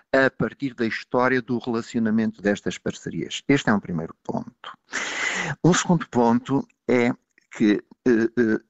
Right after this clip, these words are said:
existe uma ficção, eh, eh, fa-, falando agora mesmo da parceria, que se mantém desde o início, por, por mais que tenham sido inventadas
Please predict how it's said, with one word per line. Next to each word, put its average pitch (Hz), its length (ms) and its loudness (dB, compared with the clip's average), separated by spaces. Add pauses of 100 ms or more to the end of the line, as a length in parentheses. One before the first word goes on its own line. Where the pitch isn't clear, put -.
existe 143 320 -2
uma 139 160 4
ficção, 107 880 0
eh, 101 320 -2
eh, 95 120 -2
fa-, - 240 -6
falando 120 360 4
agora 110 240 2
mesmo 104 240 2
da 98 120 0
parceria, 104 540 0 (100)
que - 80 -6
se - 220 -2
mantém 120 640 4
desde 107 400 -4
o 101 60 -2
início, 104 580 2 (480)
por, 113 220 2 (160)
por 104 160 2
mais 117 440 2
que - 180 -8
tenham 117 360 2
sido 110 280 -4
inventadas 107 1200 2